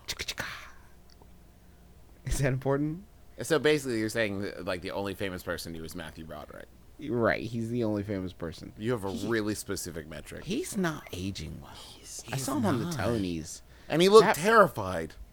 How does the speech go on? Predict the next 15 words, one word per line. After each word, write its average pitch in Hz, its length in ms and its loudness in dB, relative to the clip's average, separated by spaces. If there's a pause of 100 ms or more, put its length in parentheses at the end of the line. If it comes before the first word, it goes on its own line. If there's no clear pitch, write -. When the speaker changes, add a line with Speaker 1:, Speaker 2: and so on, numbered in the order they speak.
Speaker 1:
He 151 200 2
looks 220 240 4
so, - 300 -2
he - 160 4
always - 260 -4
looks - 160 -6
so - 120 -2
scared. - 600 -6 (460)
Speaker 2:
<sighs> - 440 -14 (1000)
What 392 220 2
am 277 100 4
I - 80 4
doing 330 380 4
up 339 180 4
here? 330 380 4